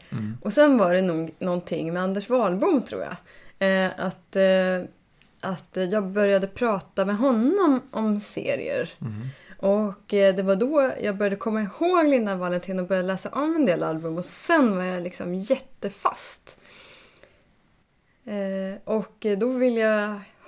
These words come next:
Speaker 2: ha alla som fanns på svenska. Så då sprang jag omkring i, eh, massor av serieantikvariat och letade och letade och letade. Och i vissa fall slantade upp ganska många pengar
Speaker 1: Mm.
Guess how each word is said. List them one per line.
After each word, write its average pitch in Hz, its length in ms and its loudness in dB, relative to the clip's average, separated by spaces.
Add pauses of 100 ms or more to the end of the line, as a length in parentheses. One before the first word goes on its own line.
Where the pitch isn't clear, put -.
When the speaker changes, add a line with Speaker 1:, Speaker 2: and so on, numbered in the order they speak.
Speaker 2:
ha 302 340 2 (500)
alla 208 240 0
som 196 140 -8
fanns 185 180 -6
på 190 100 -14
svenska. 185 760 -4 (1600)
Så - 200 -6
då 262 180 4
sprang 277 340 0
jag 262 140 2
omkring 208 440 -2
i, 190 720 -4 (1300)
eh, 170 1080 -12
massor 208 340 -6
av 202 140 0
serieantikvariat 175 1160 -4
och 196 100 -8
letade 190 360 -4
och 190 60 0
letade 185 340 -4
och 180 60 -2
letade. 190 520 -4 (480)
Och 180 120 -4
i - 20 -2
vissa 185 260 -4
fall 170 320 -4
slantade 180 380 -6
upp 180 160 -10
ganska 185 300 -4
många 180 240 -2
pengar 233 480 2
Speaker 1:
Mm. 233 480 8